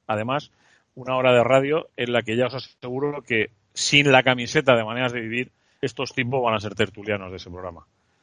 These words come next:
Le va a costar, le va a costar. Le va a costar ese cambio de chip. O sea, les va a costar hablar de más cosas, les va a costar hablar de otras cosas que no son el Atleti, pero es que son muy buenos, son muy buenos. Entonces, eh, ya os anticipo que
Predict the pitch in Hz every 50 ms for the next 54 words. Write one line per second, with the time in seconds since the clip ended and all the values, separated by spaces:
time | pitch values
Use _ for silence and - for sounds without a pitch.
0 | _ _ _ _ _ _ _ - 110 113 123 160 180 - 170 - - 180 165 -
1 | - _ _ _ _ _ _ _ _ - 113 107 120 135 131 135 - - 117 -
2 | - _ _ _ _ _ _ _ _ _ _ _ _ _ _ _ _ _ - 123
3 | 110 113 120 139 147 160 165 - - 175 180 185 185 - - - - - - -
4 | - - 143 - - 160 - 165 170 165 151 147 135 123 - - - - - _
5 | _ _ _ _ _ _ _ _ - 120 113 110 110 123 131 131 143 135 - -
6 | 151 160 165 151 127 123 131 135 131 135 131 127 120 - - 156 147 - 147 135
7 | 127 120 117 123 120 123 - - 135 123 120 123 127 127 123 120 123 120 120 110
8 | - - 120 123 107 - 117 120 117 113 107 110 110 117 135 151 143 - 139 143
9 | 135 - - - - - _ _ _ - 120 117 117 120 117 104 101 98 98 98
10 | 95 92 87 - - _ _ _ _ _ _ _ _ - - 123 117 107 101 95
11 | 95 92 87 87 85 - _ _ _ _ _ _ _ _ - 113 104 127 131 131
12 | 120 - - - - 117 113 113 110 110 113 123 113 113 117 110 110 104 120 117
13 | 117 117 107 107 110 104